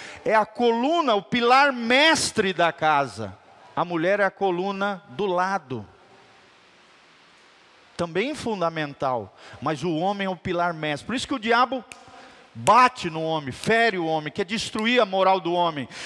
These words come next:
quer destruir o homem como exemplo, como referência dentro de casa. Porque o texto sagrado diz: "Ferirei o pastor e as ovelhas se dissiparão." Quem são as ovelhas dentro da casa? Os filhos.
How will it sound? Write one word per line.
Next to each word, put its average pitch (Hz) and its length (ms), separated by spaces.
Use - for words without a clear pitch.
quer 208 140
destruir 247 440
o 254 80
homem 254 320
como 226 240
exemplo, 208 460
como 208 220
referência 220 720
dentro 190 180
de 165 80
casa. 151 520
Porque 165 220
o 170 40
texto 175 340
sagrado 156 480
diz: 147 240
"Ferirei 170 560
o 208 80
pastor 160 760
e 117 100
as 139 160
ovelhas 143 720
se - 240
dissiparão." 113 880
Quem 208 180
são 180 240
as 156 100
ovelhas 143 420
dentro 139 160
da 135 100
casa? 123 300
Os 233 120
filhos. 262 580